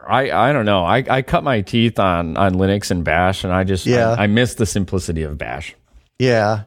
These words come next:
Speaker 2: Yeah. Now, PowerShell, like, i-, it is, it is powerful, right?
Speaker 1: Right,
Speaker 2: Like,
Speaker 1: right.
Speaker 2: it,
Speaker 1: Oh,
Speaker 2: it,
Speaker 1: yeah.
Speaker 2: it will do, like, really cool things, but, but yeah, I, you, you really have to use it on a regular basis to really take advantage of this.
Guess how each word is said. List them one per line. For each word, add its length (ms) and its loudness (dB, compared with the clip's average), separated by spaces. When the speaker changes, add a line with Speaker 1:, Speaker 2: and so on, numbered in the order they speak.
Speaker 2:
Yeah. 160 2
Now, 260 2
PowerShell, 560 0
like, 200 0
i-, 260 -6
it 160 0
is, 340 0
it 140 0
is 120 0
powerful, 720 -2
right? 240 0
Speaker 1:
Right, 140 2
Speaker 2:
Like, 160 -2
Speaker 1:
right. 180 2
Speaker 2:
it, 60 -4
Speaker 1:
Oh, 80 0
Speaker 2:
it, 40 2
Speaker 1:
yeah. 120 2
Speaker 2:
it 40 2
will 200 2
do, 320 4
like, 180 2
really 260 2
cool 220 0
things, 340 -2
but, 300 0
but 100 0
yeah, 120 4
I, 140 2
you, 340 0
you 180 -4
really 300 2
have 140 2
to 60 -8
use 160 0
it 80 2
on 120 0
a 40 -2
regular 340 -2
basis 420 -6
to 100 -6
really 160 -6
take 180 -10
advantage 340 -6
of 60 -8
this. 240 -8